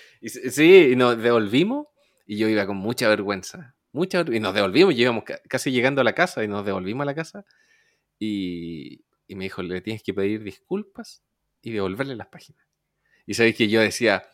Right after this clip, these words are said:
"Pero estaban en el suelo y las páginas eran todos los personajes de Popeye", y lo encontraba genial, así como, eh, y se las devolví y claro,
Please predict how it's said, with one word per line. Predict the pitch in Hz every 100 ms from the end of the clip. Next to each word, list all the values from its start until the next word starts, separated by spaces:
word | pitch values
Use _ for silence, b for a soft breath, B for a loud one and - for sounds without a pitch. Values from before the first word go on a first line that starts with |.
| _ _ _ _ _ -
"Pero | 104
estaban | - 123 131
en | 123 104
el |
suelo | - - 127 127 113 110 -
y | 104
las | 101
páginas | - 120 127
eran | 120 110 -
todos | 147 170
los | 165
personajes | 160 143 143 151 147 147 127
de | 117
Popeye", | 107 151 139 120
y | 95
lo | 101
encontraba | 107 95 107 98
genial, | - 87 101 117 110
así | 104 110
como, | 104 101 92 90 - _ _ _ _ _ _ _ _ _ _ _ _ _ 98
eh, | 85 82 82
y |
se | 101
las | 95 92
devolví | 98 92 87 120 147 156 170 -
y | 107 98
claro, | 110 123 131 127 104 98